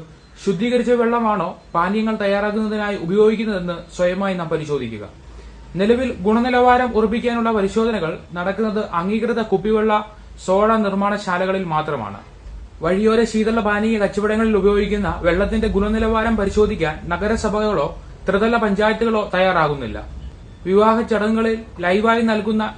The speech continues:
ഫ്രഷ് ജ്യൂസിന് ഉപയോഗിക്കുന്ന വെള്ളത്തിന്റെയും ഐസിന്റെയും ഗുണനിലവാരം ഉറപ്പാക്കാൻ മാർഗങ്ങളുമില്ല. ഹോട്ടലുകളിലും തട്ടുകടകളിലും ലഘുഭക്ഷണശാലകളിലും തിളപ്പിച്ചാറ്റിയ വെള്ളം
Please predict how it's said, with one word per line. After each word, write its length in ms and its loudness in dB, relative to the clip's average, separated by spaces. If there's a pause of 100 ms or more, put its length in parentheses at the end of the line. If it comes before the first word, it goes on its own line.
ഫ്രഷ് 260 -4
ജ്യൂസിന് 300 0
ഉപയോഗിക്കുന്ന 440 2
വെള്ളത്തിന്റെയും 600 0
ഐസിന്റെയും 500 -2
ഗുണനിലവാരം 520 -2
ഉറപ്പാക്കാൻ 640 -2 (400)
മാർഗങ്ങളുമില്ല. 920 -2 (380)
ഹോട്ടലുകളിലും 760 2
തട്ടുകടകളിലും 760 0 (120)
ലഘുഭക്ഷണശാലകളിലും 1200 0 (420)
തിളപ്പിച്ചാറ്റിയ 840 0
വെള്ളം 360 0